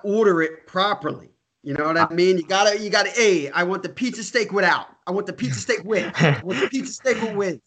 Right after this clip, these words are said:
Speaker 1: And, and unless you get that full experience at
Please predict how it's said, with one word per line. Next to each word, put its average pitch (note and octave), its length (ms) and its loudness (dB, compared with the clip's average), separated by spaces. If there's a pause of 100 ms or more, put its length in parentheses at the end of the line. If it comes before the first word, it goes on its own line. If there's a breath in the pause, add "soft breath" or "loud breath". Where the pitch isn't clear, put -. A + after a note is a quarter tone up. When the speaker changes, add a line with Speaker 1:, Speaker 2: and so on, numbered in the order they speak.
(380 soft breath)
Speaker 1:
And, G#3 260 -4
and G3+ 200 -4
unless G3 400 -2
you A#3+ 80 -4
get B3 300 -2
that A#3+ 240 -2
full B3+ 240 2
experience G#3+ 1000 -2 (1400)
at G3 200 2